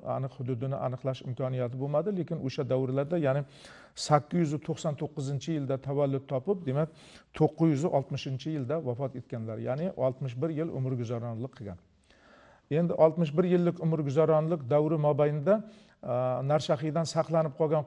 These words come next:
qo'lyozma faqatgina mana shu bittagina qo'lyozma bizlarni e'tiborimizda turibdi, chunki men bu qo'lyozmani, a, boshqa variantlarini ham o'rganib qaradim. Buni bitta nusxasi Parijda,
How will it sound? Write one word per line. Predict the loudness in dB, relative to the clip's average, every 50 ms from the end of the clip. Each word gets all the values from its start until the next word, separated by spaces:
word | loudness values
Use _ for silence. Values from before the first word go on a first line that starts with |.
| -2
qo'lyozma | -2 0 2 2 2 4 2 0 0 0
faqatgina | -2 0 0 0 0 0 0 0 2 0
mana | 0 -2
shu | -2 -6 -8 -8
bittagina | -2 2 2 2 4 2 0 0 0
qo'lyozma | 0 2 2 2 2 2 -2 -4 -4
bizlarni | -2 0 0 2 2 2 -2 -4 -4 -6 -20 -20 -20 _ _ -4
e'tiborimizda | -4 -2 2 4 4 4 4 4 0 0 -2 -4 -4 -4
turibdi, | -4 -6 -6 -6 -4 -4 -4 -2
chunki | -2 -4 -4 -2 -2 -2 -4 -4 -12 -20 -20 -20 _ -6
men | -4 -2 0 0
bu | -2 0 0
qo'lyozmani, | 0 2 4 4 4 2 2 2 2 2 0 -2
a, | -6 -10 -20 -20 -20 _ _ -8 -6 -4 -2 -2 0 -2 -2 -4 -6 -8 -4 0 0
boshqa | 0 2 2 2 4 6 6
variantlarini | 6 6 6 2 2 4 6 6 6 4 2 -2 -2
ham | 0 0
o'rganib | 0 2 2 2 0 0 -4 -4 -2
qaradim. | 2 4 4 4 4 2 0 -2 -2 -8 -14 -20 _ _ -8 -4
Buni | -4 -2 -2
bitta | -2 -4 -2 2 2 2
nusxasi | 2 2 -2 2 2 2 2 2 -2 -6
Parijda, | 0 2 2 2 2 2 0 0 2 2